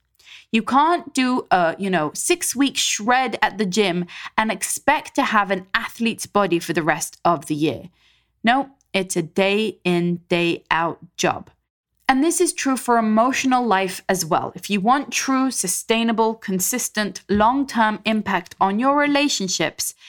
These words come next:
you need to think small, consistent steps. I mean, think about trauma, for example.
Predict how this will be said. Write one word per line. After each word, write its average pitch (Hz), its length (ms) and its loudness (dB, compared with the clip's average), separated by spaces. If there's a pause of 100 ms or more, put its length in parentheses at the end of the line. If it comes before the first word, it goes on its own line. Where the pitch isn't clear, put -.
(220)
you 202 140 2
need 202 260 2
to 233 80 0
think 170 460 -4 (200)
small, 202 800 0 (100)
consistent 180 960 -2 (120)
steps. - 600 -6 (480)
I 254 40 4
mean, 262 240 0 (200)
think 359 180 2
about 349 380 0
trauma, 233 560 2
for - 160 -2
example. - 580 -6